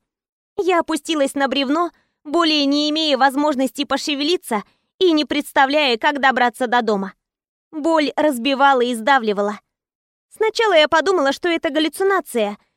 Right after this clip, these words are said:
когда увидела направляющегося ко мне уверенной походкой высокого худощавого парня.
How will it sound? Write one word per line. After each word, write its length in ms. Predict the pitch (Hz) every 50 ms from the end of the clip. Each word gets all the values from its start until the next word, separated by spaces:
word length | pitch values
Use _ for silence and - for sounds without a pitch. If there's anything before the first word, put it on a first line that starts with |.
| _ _ _
когда 320 | - 392 381 294 339 320
увидела 480 | 311 311 294 262 339 285 269 302 277 262
направляющегося 960 | 262 269 262 330 311 302 302 320 311 294 285 - - 294 247 254 247 - 294
ко 140 | - 285 269
мне 220 | 269 277 294 311
уверенной 600 | 294 277 262 233 247 302 302 285 262 233 233 233
походкой 640 | 220 - 262 240 - 339 359 - - 247 208 208 - _ _ _ _ _ _
высокого 680 | - 330 330 339 - - 359 359 381 - 403 381 370 381
худощавого 760 | - 403 330 254 320 - - - 262 254 254 254 226 254 254
парня. 420 | - 247 214 202 202 202 196 190